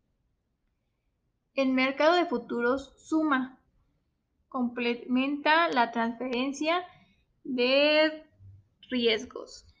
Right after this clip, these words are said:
La función social. Los mercados futuros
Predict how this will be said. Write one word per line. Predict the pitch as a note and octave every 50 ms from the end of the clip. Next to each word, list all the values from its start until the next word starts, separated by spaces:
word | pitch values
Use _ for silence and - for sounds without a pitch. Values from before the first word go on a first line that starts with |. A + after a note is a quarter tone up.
| _ _ _ _ _ _ _ _ _ _ _ _ _ _ _
La | - C4 A#3 A#3
función | A#3 B3 A#3+ A#3+ A#3+ - C#4 B3+ C4 C4
social. | C#4 C4 B3+ - - A3+ G#3+ - - - - _ - - - - - - - - -
Los | - C4 C4 B3+ C4
mercados | B3+ B3+ B3+ C4 C#4 C#4 D4 E4+ F#4 -
futuros | - D4+ D4 D4+ C#4 C4+ B3+ B3+ D#4+ F4+ - -